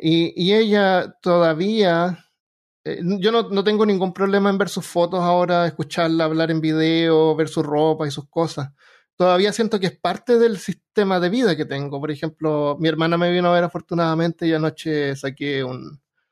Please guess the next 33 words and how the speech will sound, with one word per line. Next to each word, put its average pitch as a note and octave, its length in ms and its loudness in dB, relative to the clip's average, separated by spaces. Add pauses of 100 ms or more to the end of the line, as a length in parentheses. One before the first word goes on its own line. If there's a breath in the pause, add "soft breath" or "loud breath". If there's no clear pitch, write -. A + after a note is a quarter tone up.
(640)
un, C3 180 -6
eh, A2 520 -8
una C3+ 180 -4
luza, C#3 400 -8
esto C3+ 180 -16
es C3+ 80 -12 (140)
papel C#3 240 -6
de C3+ 60 -2
aluminio, C3 500 -6 (100)
que B2+ 220 -20 (140)
hizo C3+ 180 -14
un C#3 80 -12
queque. D#3 320 -10 (880)
Y, C3+ 680 -4
y C#3+ 180 -2
me C#3 100 0
acordé C#3 380 -2
que C#3+ 180 -2
Michelle C#3+ 300 -6
me C#3+ 60 -4
había C#3+ 240 0
dicho C#3+ 240 -4
que C#3+ 80 0
había C#3+ 160 2
comprado C#3+ 320 -2
uno C#3+ 180 0
extra D#3 360 -4
largo D3+ 320 0
por D3 100 -2
error. C#3 380 -4 (340)
Le C#3+ 80 -8
dije, C#3 220 -12
entonces, E3 380 -2